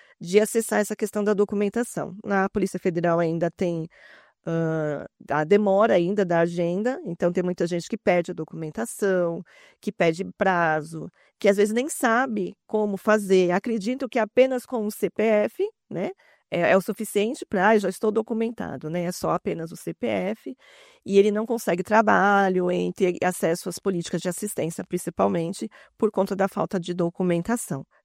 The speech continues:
né? É, e a barreira linguística também é uma das questões que, que pesa muito, né? Então, por exemplo, se o imigrante vai até um médico, ah, na hora do atendimento, com essa questão da política do,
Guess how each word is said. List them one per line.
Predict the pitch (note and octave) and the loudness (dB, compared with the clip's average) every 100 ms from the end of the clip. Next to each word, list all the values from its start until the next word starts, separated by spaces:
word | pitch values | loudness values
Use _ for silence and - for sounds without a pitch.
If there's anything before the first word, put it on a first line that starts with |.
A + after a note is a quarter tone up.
| - | -6
né? | D3 F3 - - - - - | -2 0 -2 -12 -20 -20 -2
É, | D#3 E3+ | 2 2
e | G#3+ | 4
a | A3+ | 4
barreira | G#3 G#3+ G3+ F#3+ | 4 4 4 2
linguística | A3 G#3+ G3 - - F#3+ | 0 -2 -4 -6 -10 -8
também | - A3 F#3+ E3+ F#3+ B3 _ _ | -6 -2 -2 -2 -4 -8 _ _
é | D#3 | -6
uma | D#3 E3+ | -4 -2
das | F3 - | -2 -2
questões | - - F3 D#3+ F3+ - _ _ - | -6 -6 -6 -6 -8 -14 _ _ -14
que, | - E3 E3 | -6 -4 -4
que | - | -6
pesa | F#3 F#3+ F3+ G3 | 2 4 4 4
muito, | A3 F#3+ D#3 D#3+ E3 | 0 0 -2 -6 -8
né? | D#3 D#3 | -6 -6
Então, | E3 - D3+ F3 | -6 -6 -4 -4
por | G3 | -4
exemplo, | F3+ E3 E3 | -4 -4 -8
se | - | -8
o | |
imigrante | F#3+ F3 E3 D#3+ - | -6 -4 -4 -6 -8
vai | E3+ E3+ | -6 -4
até | E3 - D#3 | -6 -6 -6
um | D#3+ | -4
médico, | F#3+ E3 E3+ F3 A3+ - D#4+ - _ _ _ _ _ | -4 -2 -4 -6 -12 -12 -14 -16 _ _ _ _ _
ah, | D3 D#3 D3+ D3 | -4 -2 0 -2
na | D#3 E3 | 2 2
hora | D#3+ | 4
do | E3+ | 2
atendimento, | E3+ F3 D#3+ A3+ A3+ F#3 A3+ B3 | 2 0 -2 -2 0 0 0 -4
com | - | -6
essa | D#3+ - | -8 -6
questão | F3 E3 | -6 -4
da | D#3+ | -2
política | - D3+ - D3+ | -2 -2 -2 -4
do, | D3+ | 0